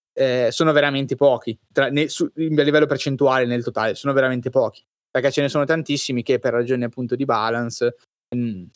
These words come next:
non riescono ad entrare, eh, nel, nel meta generale. Beh, su questo effettivamente trovo che sia un'obiezione sensata, perché se,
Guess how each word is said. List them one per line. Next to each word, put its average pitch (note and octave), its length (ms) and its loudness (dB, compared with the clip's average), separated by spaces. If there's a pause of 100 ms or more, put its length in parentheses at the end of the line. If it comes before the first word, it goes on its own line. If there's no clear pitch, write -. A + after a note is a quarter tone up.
non D3+ 160 2
riescono C#3 580 0
ad B2 120 -2
entrare, A#2+ 640 0 (280)
eh, A2+ 560 0
nel, A2+ 560 -2
nel B2 220 -2
meta A#2 580 -2
generale. A2+ 600 -4 (540)
Beh, - 240 -4
su - 160 -2
questo G3+ 280 4
effettivamente E3 840 2 (360)
trovo C#3+ 360 4
che C3 100 -2
sia C#3+ 160 0
un'obiezione C3 500 -2
sensata, C3 540 -2
perché A#2+ 260 -4
se, C#3+ 580 2